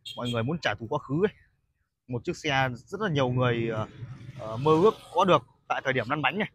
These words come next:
Form dáng này, đầu rằng này, các bác này. Phần đầu của em nó này. Cực kỳ đẹp luôn các bác nhá. Đây. Form này. Nét căng luôn. Máy gầm bao chất cho các bác nhá.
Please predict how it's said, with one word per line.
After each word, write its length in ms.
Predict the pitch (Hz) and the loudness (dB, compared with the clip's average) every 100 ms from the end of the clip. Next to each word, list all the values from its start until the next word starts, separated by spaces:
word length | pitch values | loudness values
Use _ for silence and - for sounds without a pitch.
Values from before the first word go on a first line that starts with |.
| _ _ _ _ - | _ _ _ _ -2
Form 180 | 151 | 0
dáng 180 | 143 135 | 2 0
này, 100 | 185 - _ _ | -2 -10 _ _
đầu 200 | 131 127 | -2 0
rằng 200 | 135 123 | 0 -2
này, 100 | 117 - | -8 -4
các 60 | |
bác 60 | 165 | 0
này. 140 | 170 - _ _ _ _ - | 0 -4 _ _ _ _ -4
Phần 120 | 135 | 4
đầu 200 | 131 117 | 6 6
của 40 | |
em 120 | 131 | 2
nó 160 | 135 156 | 2 0
này. 80 | 165 _ _ _ _ _ _ _ - | 0 _ _ _ _ _ _ _ -6
Cực 160 | 175 | -4
kỳ 200 | - 175 | 4 6
đẹp 180 | 165 147 | 6 4
luôn 220 | 170 170 | 4 2
các 60 | 160 | 2
bác 80 | 180 | -2
nhá. 100 | 196 - _ - 185 - _ _ _ _ _ _ _ - 147 | -4 -8 _ -20 -20 -20 _ _ _ _ _ _ _ -6 -4
Đây. 100 | 143 - - - _ _ _ _ - - - - _ _ _ _ _ _ _ | -4 -6 -20 -20 _ _ _ _ -20 -20 -20 -20 _ _ _ _ _ _ _
Form 160 | 147 139 | -4 -4
này. 140 | 123 _ _ _ _ _ _ _ - _ _ _ _ _ _ _ _ _ | -6 _ _ _ _ _ _ _ -20 _ _ _ _ _ _ _ _ _
Nét 200 | 160 170 | -8 0
căng 200 | - 180 | 2 4
luôn. 140 | 180 156 - _ _ _ - - _ _ | 4 4 0 _ _ _ -20 -20 _ _
Máy 200 | 135 175 | -2 2
gầm 160 | 165 147 | 2 4
bao 180 | 165 160 | 4 4
chất 160 | 220 | 2
cho 80 | 180 | 2
các 40 | |
bác 120 | 196 | 0
nhá. 100 | 202 | 0